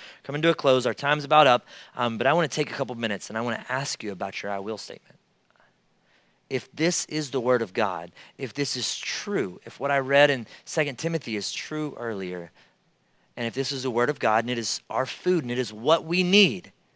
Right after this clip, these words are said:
what are you gonna do about it? How does this change your life? How does it make you closer to God? How does it make you holy? What are you gonna do about it?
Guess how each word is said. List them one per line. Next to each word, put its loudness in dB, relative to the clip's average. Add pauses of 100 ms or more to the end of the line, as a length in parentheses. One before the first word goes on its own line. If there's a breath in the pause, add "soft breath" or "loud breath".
(680)
what -6
are 0
you -2
gonna -2
do 2
about -4
it? -20 (1500)
How -4
does -2
this -2
change -4
your 0
life? -6 (500 soft breath)
How 0
does 0
it -4
make 0 (500)
you -6
closer -2
to -6
God? 0 (200)
How -4
does -2
it -6
make -8
you -6
holy? 0 (1080)
What -2
are 2
you 2
gonna -2
do 0
about -4
it? -20